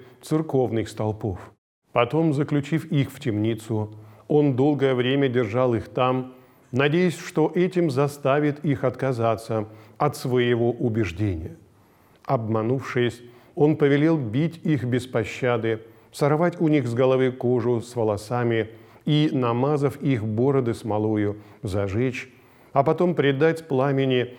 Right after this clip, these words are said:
на головах их драгоценные святые иконы. Всё это они мужественно претерпели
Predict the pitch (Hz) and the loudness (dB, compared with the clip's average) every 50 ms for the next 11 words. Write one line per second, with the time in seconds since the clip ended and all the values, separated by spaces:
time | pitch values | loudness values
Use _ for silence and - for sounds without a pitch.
0 | - - - - 135 131 135 131 113 123 120 120 117 113 123 147 156 147 - - | -20 -18 -6 -2 0 2 2 2 2 2 2 2 2 2 0 -2 -2 -4 -4 -2
1 | 165 143 131 - - - - - - - - 123 135 147 139 127 135 151 147 - | -2 -2 -2 -2 -6 -14 -20 -20 -20 -10 -2 2 2 2 4 4 0 0 -2 -4
2 | - - 139 127 123 117 117 117 120 120 117 120 - 120 127 120 - 123 110 107 | -6 -2 0 0 0 2 2 2 2 0 0 -2 -2 -4 -4 -2 0 0 2 2
3 | 110 110 110 127 120 107 85 82 80 - - - - _ _ _ _ _ _ _ | 2 0 0 -2 -2 -2 -2 -4 -8 -10 -12 -16 -20 _ _ _ _ _ _ _
4 | _ _ - - _ _ _ - - - 135 120 127 135 127 147 147 147 143 143 | _ _ -20 -20 _ _ _ -16 -6 -2 2 2 2 2 2 2 2 2 2 4
5 | 143 143 139 139 147 165 - 147 156 147 160 - 147 139 139 139 135 127 131 131 | 4 4 4 4 4 2 2 0 -4 -4 -4 -2 0 2 2 2 2 0 0 -2
6 | 120 107 - 113 104 95 - - 117 117 110 110 107 107 104 107 | -2 -2 -2 -4 -6 -4 -4 -2 0 0 0 2 0 -2 -2 -6